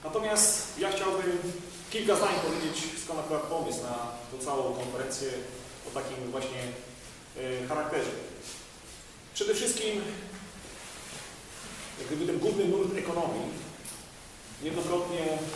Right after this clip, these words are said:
odwołuje się do modeli matematycznych, odwołuje się do różnego rodzaju danych statystycznych,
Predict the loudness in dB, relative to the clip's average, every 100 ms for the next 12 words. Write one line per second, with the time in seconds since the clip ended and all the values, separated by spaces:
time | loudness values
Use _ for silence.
0 | -4 -2 0 2 4 4 4 6 4 4
1 | 2 -2 -6 -8 -10 -4 4 4 6 4
2 | 2 0 0 0 -2 -2 -4 -8 -10 -10
3 | -12 -12 -14 -10 -2 0 4 8 10 8
4 | 6 4 4 4 2 2 -2 -6 -10 -14
5 | -16 -16 -12 -4 -2 0 6 8 8 6
6 | 2 0 4 4 4 4 4 4 4 2
7 | 0 0 0 0 -2 -4